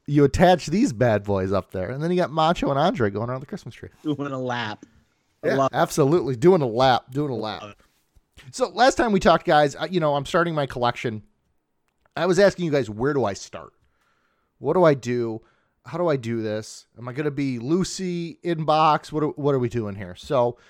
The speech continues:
Speaker 1: um, I, I have decided. So th-, that's really what, what I wanted to, to bring the res-, the wrestling figure commission, the collectible commission together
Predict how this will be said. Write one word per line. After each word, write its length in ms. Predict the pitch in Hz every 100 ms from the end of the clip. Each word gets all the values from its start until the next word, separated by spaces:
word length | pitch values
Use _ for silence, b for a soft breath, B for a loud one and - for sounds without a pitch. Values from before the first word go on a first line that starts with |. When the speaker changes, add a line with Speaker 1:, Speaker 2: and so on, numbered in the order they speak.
| b b -
Speaker 1:
um, 400 | 131 127 117 -
I, 100 | 135 -
I 200 | 170 196
have 160 | 254 165
decided. 720 | 170 - 190 185 113 80 -
So 220 | - 151
th-, 140 | 156 180
that's 180 | 196
really 540 | 170 175 190 160 131 113 b b b -
what, 320 | 143 156 151
what 160 | 143
I 80 | 135
wanted 320 | 123 139 131 104
to, 460 | 131 123 120 - 151
to 160 | - 143
bring 400 | 117 147 139 127
the 100 | 117
res-, 380 | 120 139 - -
the 200 | 135 135
wrestling 420 | 143 143 - 147
figure 400 | - 165 127 139
commission, 500 | - 143 135 - 139
the 60 | 131
collectible 540 | - 180 - 170 147
commission 500 | 139 156 147 156 135 b b
together 640 | - 156 135 139 127 120